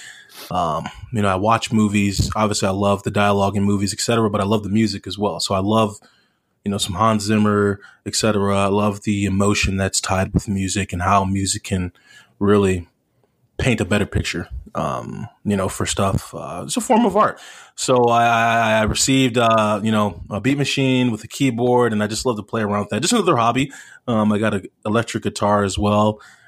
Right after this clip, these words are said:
Um, just trying to learn new stuff, uh, and it's exciting. It's pretty cool. Um, and, but, you know, also, uh,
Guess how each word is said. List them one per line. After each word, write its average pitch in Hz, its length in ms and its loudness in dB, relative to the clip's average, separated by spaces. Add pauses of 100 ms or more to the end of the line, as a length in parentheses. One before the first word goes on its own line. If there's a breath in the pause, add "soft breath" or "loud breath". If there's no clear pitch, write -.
(160 loud breath)
Um, 92 440 -8 (340)
just - 140 -4
trying 151 180 2
to 101 60 0
learn 104 380 2 (360)
new 107 320 2
stuff, - 640 -2
uh, 85 360 -8 (340)
and 98 380 2 (100)
it's 143 160 2
exciting. 92 480 2
It's 92 100 -2
pretty - 240 -2
cool. 98 280 -2 (600 loud breath)
Um, 76 460 -8 (360)
and, 165 520 -2
but, 185 280 -2
you 226 80 0
know, 196 100 2
also, 151 600 2
uh, 120 400 0